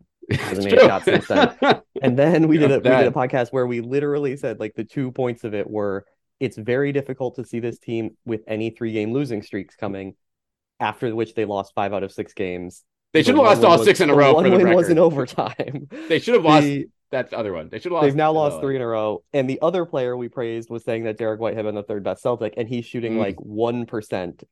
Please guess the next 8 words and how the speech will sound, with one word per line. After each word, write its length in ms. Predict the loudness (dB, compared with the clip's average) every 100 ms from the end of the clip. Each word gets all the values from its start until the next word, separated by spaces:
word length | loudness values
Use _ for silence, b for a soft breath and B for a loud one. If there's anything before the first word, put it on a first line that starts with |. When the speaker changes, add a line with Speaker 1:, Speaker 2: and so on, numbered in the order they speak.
| _ _
Speaker 2:
cent 320 | -4 -4 -2
in 180 | -6 -4
November. 540 | -4 -4 -6 -8 -18 _ _ _ -6
Um, 400 | -4 -4 -6 -10 _ _ _
so 480 | -6 -2 0 -2 -4 _ _ _ _ _ -4
everything 480 | -2 -2 -6 -6
we 120 | -8 -8
touch 460 | -6 -6 -10 -20